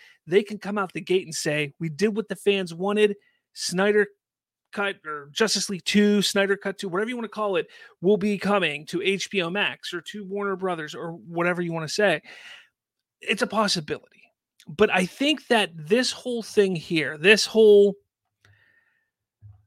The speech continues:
alluding and hinting to here, that,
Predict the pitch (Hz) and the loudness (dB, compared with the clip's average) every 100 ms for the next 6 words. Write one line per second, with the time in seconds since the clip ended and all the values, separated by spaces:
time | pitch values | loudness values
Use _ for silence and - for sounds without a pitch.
0 | _ _ _ _ _ _ _ _ _ - | _ _ _ _ _ _ _ _ _ 4
1 | 175 185 214 220 214 208 170 147 202 202 | 6 8 6 6 6 4 0 2 2 2
2 | 208 202 - 214 202 180 214 214 220 214 | 0 0 0 2 2 0 2 2 2 -2
3 | - _ _ 165 156 185 233 | -10 _ _ -8 2 6 8